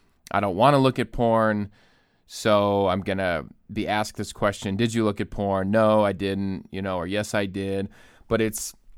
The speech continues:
it's the whole bouncing your eyes thing. It's, it's training, you know, my body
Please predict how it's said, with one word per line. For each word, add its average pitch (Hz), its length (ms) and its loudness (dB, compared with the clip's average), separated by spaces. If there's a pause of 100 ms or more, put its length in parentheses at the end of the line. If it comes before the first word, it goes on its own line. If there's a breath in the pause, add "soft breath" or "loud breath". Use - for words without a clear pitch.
(140)
it's 120 160 -4
the 120 100 -2
whole 120 180 2
bouncing 113 560 0
your 101 180 -2
eyes 90 460 -2
thing. 73 360 -8
It's, 90 320 -10
it's - 220 -12
training, 117 760 -2
you 107 80 -4
know, 98 100 -4
my 95 160 -2
body 104 760 0